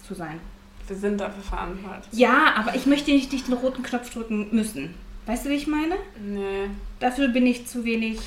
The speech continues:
Speaker 2: Ich hätte gedacht, dass du sagst, ähm, ob meine Kinder glücklich se-, sein werden.
Speaker 1: Nein, weil ich ihnen vorlebe, wie man glücklich
Speaker 2: <laughs>
Speaker 1: ist. Und ich glaube, dass sie das gut selber hinkriegen werden. Und wenn nicht, hört sich böse an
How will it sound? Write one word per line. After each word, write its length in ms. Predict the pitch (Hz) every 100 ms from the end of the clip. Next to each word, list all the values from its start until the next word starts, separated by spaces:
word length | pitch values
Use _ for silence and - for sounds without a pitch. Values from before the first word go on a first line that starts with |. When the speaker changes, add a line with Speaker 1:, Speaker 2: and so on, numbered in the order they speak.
| - -
Speaker 2:
Ich 80 | 262
hätte 220 | 262 254
gedacht, 420 | 247 240 240 233
dass 180 | 233 -
du 80 | 208
sagst, 540 | 220 214 214 214 - - -
ähm, 320 | 208 196 196
ob 80 | -
meine 220 | 208 196 196
Kinder 320 | - 196 185 175
glücklich 380 | 185 - 175 170
se-, 180 | - - -
sein 320 | 180 175 170
werden. 460 | 175 170 190 202 196 - -
Speaker 1:
Nein, 400 | 226 196 196 196
weil 120 | 190
ich 100 | -
ihnen 160 | 196 190
vorlebe, 540 | 220 202 190 185 180
wie 60 | 185
man 180 | 185 180
glücklich 200 | 196 202 214
Speaker 2:
<laughs> 120 | 202
Speaker 1:
ist. 120 | 190 196
Und 120 | 196
ich 120 | -
glaube, 480 | 214 240 277 240 214 - -
dass 160 | - -
sie 80 | 214
das 240 | 196 -
gut 160 | 202 190
selber 240 | 175 170
hinkriegen 540 | 175 185 - 190 185 185
werden. 360 | 190 214 196 - -
Und 160 | 240
wenn 100 | 254
nicht, 260 | 269 277 - 247 - - - - - -
hört 180 | 233 214
sich 140 | 196
böse 260 | 202 196 190
an 420 | 190 233 285 285